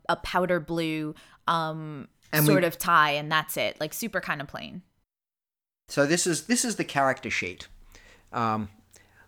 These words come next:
Speaker 2: would you like to do <laughs>
Speaker 1: So what I am looking at is basically the backboard of any toy that you would see. It has a proof of purchase. It's got qualities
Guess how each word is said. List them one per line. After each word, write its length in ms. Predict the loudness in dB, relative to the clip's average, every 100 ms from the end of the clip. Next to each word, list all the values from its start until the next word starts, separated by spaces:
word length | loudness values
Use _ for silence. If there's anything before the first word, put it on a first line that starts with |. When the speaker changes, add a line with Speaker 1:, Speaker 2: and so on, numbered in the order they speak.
| _ _
Speaker 2:
would 160 | -2
you 80 | 4
like 160 | 4 4
to 80 | -2
do 80 | 4
<laughs> 840 | 4 4 0 -4 -12 -16 -20 -10
Speaker 1:
So 480 | -2 8 10 10 6
what 160 | 6 8
I 60 | 8
am 200 | 6 4
looking 320 | 2 2 4
at 260 | 4 4
is 160 | 0 -2
basically 680 | -2 0 2 2 0 -2 2
the 100 | 2
backboard 760 | 6 6 6 2 0 4 4 4
of 220 | 2 0 -2
any 220 | -2 -2
toy 640 | -6 2 4 4 2 -2 -8 _ _
that 140 | -2
you 140 | 0 0
would 160 | 0
see. 380 | -2 -2 0 0
It 140 | -2 0
has 180 | 0
a 60 | 0
proof 200 | -4 -4
of 100 | -4
purchase. 640 | 0 -2 0 0 2 0 -4
It's 160 | -6 2
got 240 | 2 2
qualities 720 | 10 10 10 6 -2 -8 -10